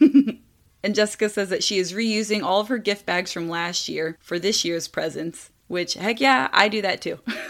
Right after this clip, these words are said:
<laughs> I've been using the same bags for many years, long before it was a thought to be sustainable. It was mostly I wanted to save money, so I'm going to keep reusing these bags. 'Cause these paper disposable bags, they're expensive.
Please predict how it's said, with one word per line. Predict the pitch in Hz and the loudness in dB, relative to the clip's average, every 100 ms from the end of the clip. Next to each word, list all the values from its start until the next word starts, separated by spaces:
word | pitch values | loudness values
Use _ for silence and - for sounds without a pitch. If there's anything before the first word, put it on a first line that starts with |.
| 294 | 4
<laughs> | - - - - | 4 -8 -2 2
I've | 226 | 2
been | 320 381 | 2 4
using | 269 254 247 269 | 4 4 6 6
the | 220 | 6
same | 220 180 180 196 | 0 -2 -2 -2
bags | 170 165 180 196 - | -4 -2 -4 -6 -16
for | - 185 180 175 180 180 175 _ _ | -8 -2 0 0 0 -4 -8 _ _
many | 180 180 180 170 | -4 -2 0 -2
years, | 151 - - - | -6 -12 -14 -8
long | 180 226 277 | 0 6 6
before | 277 277 247 | 6 4 2
it | 226 | 4
was | 196 190 185 180 - | 2 2 -2 -8 -10
a | 180 | -10
thought | _ 220 208 - | _ 0 0 0
to | 208 | -4
be | 180 170 | -4 -8
sustainable. | - 156 156 156 156 - | -8 -6 -6 -6 -8 2
It | - | 2
was | 208 202 | 2 0
mostly | 226 262 269 196 180 170 170 _ | 0 0 -2 -4 -2 -2 -6 _
I | 175 | -2
wanted | 180 185 175 | 0 -2 -6
to | 175 | -6
save | - 165 151 | -6 -6 -8
money, | - 139 185 | -10 -10 -12
so | - 170 | -6 -6
I'm | 180 | -2
going | 170 175 | -4 -4
to | - | -10
keep | - 190 | -12 -10
reusing | 175 175 151 160 | -8 -8 -8 -8
these | 156 147 | -8 -8
bags. | - - - - | -10 -10 -14 -6
'Cause | 247 220 | -6 -2
these | 247 339 - | -4 -4 -8
paper | - 226 240 240 220 | -2 0 0 -2 -4
disposable | 190 - 175 170 175 214 | -4 -6 -4 -4 -4 -6
bags, | 196 175 226 214 | -4 -6 -6 -8
they're | - 233 466 | -6 -4 -2
expensive. | 523 - - 175 269 277 135 135 | -6 -12 -10 2 2 2 -8 -12